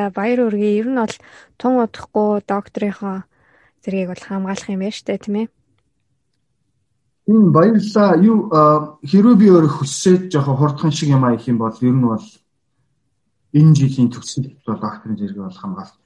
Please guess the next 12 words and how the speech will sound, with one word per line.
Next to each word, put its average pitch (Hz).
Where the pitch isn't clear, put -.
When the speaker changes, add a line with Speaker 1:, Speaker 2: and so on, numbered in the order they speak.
Speaker 2:
болно. 92
Speaker 1:
Мгм. 220
За, -
Speaker 2:
Мгм. 196
Speaker 1:
за. 190
За, 226
одоо 226
баяртай, 226
тэгвэл, 208
а, 202
докторийн 208
зэрэгээ 202